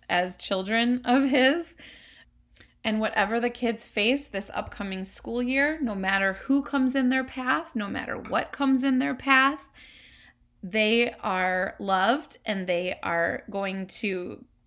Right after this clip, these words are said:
be caught by you when they fall. But ultimately, we all have a Heavenly Father that cares about these details, and the status of our heart and the truth that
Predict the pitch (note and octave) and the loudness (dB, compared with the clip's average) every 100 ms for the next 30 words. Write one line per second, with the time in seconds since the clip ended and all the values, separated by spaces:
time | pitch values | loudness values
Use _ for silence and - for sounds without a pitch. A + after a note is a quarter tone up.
0 | - F#3+ - - G3 - - F#3+ G3 G3+ | -6 -6 -6 -2 -2 -2 -2 -2 -2 -4
1 | A#3 C4 C4 C4+ C4+ C4+ C4 C4+ C#4 - | 0 2 4 2 2 0 2 2 -2 -8
2 | - - - G#3+ G#3+ - B3 C4 B3+ C4 | -12 -8 -2 0 -2 2 2 2 2 0
3 | B3+ A3 - G3 F#3+ F#3+ G3 G3+ G3 G3 | 0 -4 -2 -2 0 -2 -2 -2 -4 -4
4 | G3 F#3+ F3 E3+ F3 E3+ - - F#3+ F#3+ | -6 -4 -4 -2 -2 -6 -12 -4 -2 -2
5 | F#3+ G3+ G3+ - G3 F3+ G3 G3 G3+ F#3 | -4 -6 -6 -6 -8 -8 -8 -8 -6 -4
6 | F#3 G3+ - - F#3 F3+ - G3 G3+ - | -4 -6 -8 -8 -8 -8 -6 -4 -4 -6
7 | - - _ - - A3 G#3 G#3 G#3+ G#3+ | -12 -20 _ -14 -4 0 2 2 0 -2
8 | - G3+ G3 G3 F3+ F#3 F#3+ - F#3 F#3 | -4 -2 -2 -2 0 0 -2 -6 -8 -8
9 | - - A3+ A#3+ B3+ C4 - _ F#3+ F#3 | -8 -6 0 0 0 -4 -20 _ -4 -2
10 | F3+ - - | -2 -4 -10